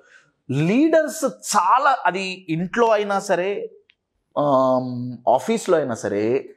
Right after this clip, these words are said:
స్ట్రెస్కి అతిపెద్ద reason మన work కాదు, మనం చేసే పని కాదు,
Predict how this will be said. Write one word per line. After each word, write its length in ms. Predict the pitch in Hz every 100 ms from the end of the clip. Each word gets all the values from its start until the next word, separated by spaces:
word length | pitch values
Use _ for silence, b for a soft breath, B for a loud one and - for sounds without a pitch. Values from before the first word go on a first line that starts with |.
| b b b
స్ట్రెస్కి 1000 | - - - 185 208 208 269 - 240 -
అతిపెద్ద 680 | 156 - 220 - 196 156 147 127 107 110
reason 720 | 160 220 170 175 147 98 101
మన 140 | 123 117
work 440 | - 131 - 160
కాదు, 440 | 156 170 214 226 B B B
మనం 280 | 117 147 151
చేసే 380 | 143 - 123 -
పని 180 | 135 180
కాదు, 520 | 180 165 165 208 -